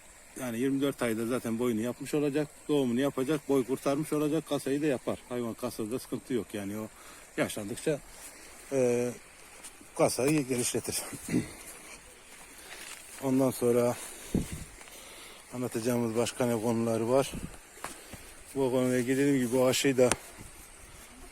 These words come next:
ben bir ara bir arkadaş da yaptı, uyguladılar da. Hani keçilere,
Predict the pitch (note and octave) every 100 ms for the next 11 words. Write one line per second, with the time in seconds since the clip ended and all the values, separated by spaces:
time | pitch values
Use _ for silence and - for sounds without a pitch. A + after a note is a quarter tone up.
0 | - D3 C#3 A#2 B2 B2 A2+ A2+ - -
1 | B2+ A2+ A#2 A2 - G#2 A#2+ A#2+ - G#2
2 | A2 A2+ A#2+ A2 A#2 G2+ A2+ C#3+ - -
3 | - - - - - G#2+ - A2+ A#2 A#2+
4 | A2+